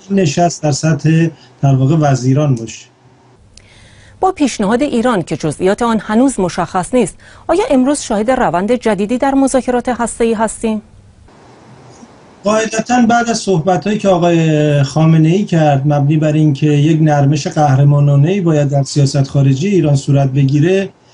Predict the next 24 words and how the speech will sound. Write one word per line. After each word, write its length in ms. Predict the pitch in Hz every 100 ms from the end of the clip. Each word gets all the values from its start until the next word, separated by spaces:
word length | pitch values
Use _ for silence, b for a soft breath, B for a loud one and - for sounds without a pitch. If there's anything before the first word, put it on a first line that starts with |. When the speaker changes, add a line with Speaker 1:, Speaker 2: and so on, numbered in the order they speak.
| b b b
Speaker 1:
طرف 260 | 165 185 202
غربی 520 | 226 190 185 170 202
هم 140 | 196 202
این 160 | 208
احساس 500 | 180 139 - 190 190
رو 60 | 208
کرده. 500 | 170 165 160 165 156
البته 500 | 160 185 185 190 220
ناگفته 480 | 220 196 190 147 208
نماند 580 | 214 220 208 185 170 139
که 400 | - 185 196 190 b b b
در 300 | 160 170 160 160
وضعیت 460 | 165 - 180 214
موجود 560 | 240 226 190 - - 185 -
ایران 680 | 185 160 180 190 196 190
در 260 | 165 156 147
یک 300 | 170 160 151
وضعیت 400 | 151 143 165 185
اقتصادی 500 | 156 165 139 147 147
بد 280 | 131 147 175 -
قرار 280 | 185 175 170
داره. 120 | 165 - 143 - _ _ _ _
آقای 240 | 160 165 185
روحانی 840 | 180 170 143 147 - 170 175 175